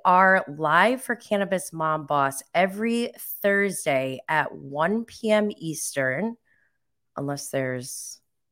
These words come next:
like, a holiday or something. Um,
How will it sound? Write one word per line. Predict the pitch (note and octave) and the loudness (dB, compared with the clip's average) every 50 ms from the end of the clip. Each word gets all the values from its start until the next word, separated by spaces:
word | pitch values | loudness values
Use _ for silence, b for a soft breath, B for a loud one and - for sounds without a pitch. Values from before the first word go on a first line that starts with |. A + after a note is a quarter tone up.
| _ | _
like, | - C3 C3 - _ - - _ - | -10 -10 -10 -12 _ -20 -18 _ -12
a | C#3 C3 | -12 -10
holiday | C3+ C3+ B2+ B2 A#2+ A#2+ B2 B2 B2+ B2+ C3 C3 D#3+ F3 - _ _ _ - | -8 -6 -6 -6 -6 -8 -8 -10 -8 -8 -8 -8 -8 -10 -12 _ _ _ -12
or | C3 C3 | -10 -10
something. | - - B2+ A#2+ B2+ - - C3 C3 C3+ D#3+ G#3 B3 B3 B3 B B B B B B B B B B B - | -8 -8 -8 -8 -10 -10 -8 -6 -4 -2 -2 -2 -4 -4 -8 B B B B B B B B B B B 4
Um, | D#3+ D#3+ D#3 D3 C#3+ C#3 C3+ C3+ C3 B2+ B2+ B2+ B2 C3 C#3 | 8 8 10 10 8 8 6 6 4 0 -2 -2 -4 -6 -8